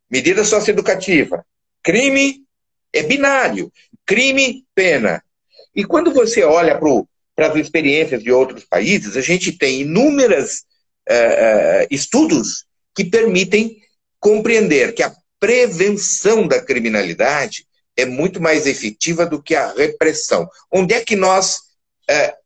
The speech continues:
investimos? A gente investe na repressão.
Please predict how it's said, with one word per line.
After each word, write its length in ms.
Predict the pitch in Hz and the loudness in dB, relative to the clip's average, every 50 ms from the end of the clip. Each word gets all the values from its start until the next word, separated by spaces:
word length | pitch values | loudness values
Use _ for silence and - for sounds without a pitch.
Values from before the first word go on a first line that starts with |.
| _ - | _ -2
investimos? 760 | 160 175 170 156 160 - - - - 135 120 107 95 - - _ _ _ _ | 0 2 2 2 0 0 -2 -4 -4 -4 -4 -6 -6 -8 -14 _ _ _ _
A 60 | - | -4
gente 280 | 165 185 190 185 180 190 | -2 -2 -2 -2 -2 -4
investe 460 | 175 156 165 170 180 180 - - 196 | 0 2 2 2 2 0 0 0 0
na 260 | 180 170 170 185 175 - - _ _ _ - | 2 2 0 0 -2 -8 -16 _ _ _ -6
repressão. 880 | 117 127 120 127 139 156 - - 165 170 170 - - 127 107 - - | -6 -4 -2 0 0 0 0 0 -2 -2 -2 0 0 0 0 -2 -4